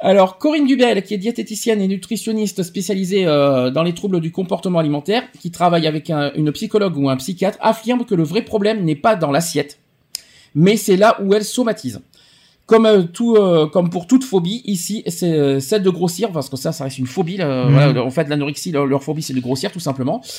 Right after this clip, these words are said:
Speaker 1: Et il est bon de la rassurer sur les aliments qu'elle mange.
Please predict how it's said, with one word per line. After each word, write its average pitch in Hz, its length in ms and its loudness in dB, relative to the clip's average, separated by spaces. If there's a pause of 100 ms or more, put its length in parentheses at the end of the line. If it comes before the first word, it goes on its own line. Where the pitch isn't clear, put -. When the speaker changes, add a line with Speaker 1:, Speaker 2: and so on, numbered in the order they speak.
(240)
Speaker 1:
Et 147 100 4
il 180 120 2
est 196 60 4
bon 226 160 0
de 202 80 -2
la 165 100 4
rassurer 185 400 -2
sur 202 140 -6
les 165 140 0
aliments 185 260 0
qu'elle 143 180 -2
mange. 139 400 0